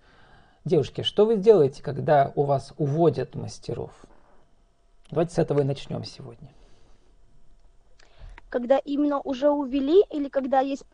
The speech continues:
Speaker 2: с-, предпосылки к этому?
Speaker 1: На самом деле, что сделать, э, что сделать так, чтобы у вас мастеров не увели, мас-, чтоб мастера сами ре-, э, хотели у вас остаться?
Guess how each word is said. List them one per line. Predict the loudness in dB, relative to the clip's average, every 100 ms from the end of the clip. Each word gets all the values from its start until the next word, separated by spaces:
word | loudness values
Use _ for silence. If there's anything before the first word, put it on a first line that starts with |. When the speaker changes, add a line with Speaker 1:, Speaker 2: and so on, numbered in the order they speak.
| -20
Speaker 2:
с-, | -20 -20 _ _ _ -12 -4
предпосылки | -2 4 2 4 4 4 2
к | 4
этому? | 4 4 -2 -4 -8 -16 -20 -20 -20 -20 -12
Speaker 1:
На | -4
самом | 0 2
деле, | 2
что | 2 0
сделать, | 0 2 0 -2 -4
э, | -2 0 -2
что | -2 -4
сделать | 0 -2 -2
так, | -4 -6 -6
чтобы | 0 2 2 0 0 -4 -10 _ _ -12
у | 0
вас | 0 0
мастеров | -6 -8 -6 -2 -4 -6 -20 -20 _ _
не | -8 -6
увели, | -2 -2 0
мас-, | -2 -4
чтоб | -8 -8 -6
мастера | -8 -6 -2 -2
сами | -2 0 0 0 -6
ре-, | -8 -12 -16 -20 -20 -20 -20 -14 -6
э, | -4 -4 -6
хотели | -6 -4 -2 0
у |
вас | -2 -4 -6
остаться? | -2 2 2 0 -4 -2 -4